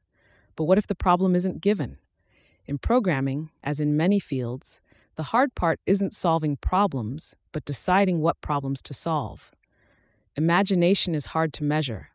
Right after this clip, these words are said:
but in practice it dominates the kind of productivity that's measured in lines of code. Productivity varies in any field, but there are few in which it varies so much. The variation between programmers is so great that it becomes a difference in kind.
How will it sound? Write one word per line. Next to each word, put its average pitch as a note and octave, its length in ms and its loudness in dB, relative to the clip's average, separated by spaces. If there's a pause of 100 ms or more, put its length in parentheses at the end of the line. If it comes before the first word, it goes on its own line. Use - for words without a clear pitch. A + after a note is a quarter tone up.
but D3+ 140 -4
in D3 100 0
practice F#3 640 -2
it - 120 -6 (100)
dominates D#3 560 2
the - 80 -10
kind D3 260 -4
of - 120 -10
productivity D3 720 -4
that's - 240 -8
measured D3 360 -2
in C3+ 140 -2
lines C3+ 300 -4
of C3+ 120 -12
code. C#3+ 440 -6 (580)
Productivity G3 580 2
varies D#3+ 400 2
in C#3+ 120 0
any F3 240 2
field, G#2+ 480 -6 (340)
but - 140 -10
there D3 100 -2
are C#3+ 100 -2
few G#3+ 360 0
in F3 120 2
which D3+ 200 -2
it - 100 -8
varies D#3 400 0
so - 260 -2
much. - 460 -4 (640)
The D3+ 60 -8
variation F#3 680 4
between D3+ 320 -4
programmers C#3+ 720 -2
is C#3 100 -4
so G3 380 2
great D3+ 360 0 (120)
that C#3+ 120 -6
it C3+ 80 -6
becomes D3+ 360 -4
a D3 40 -4
difference E3+ 520 -6
in C#3 100 -4
kind. A#2 560 -8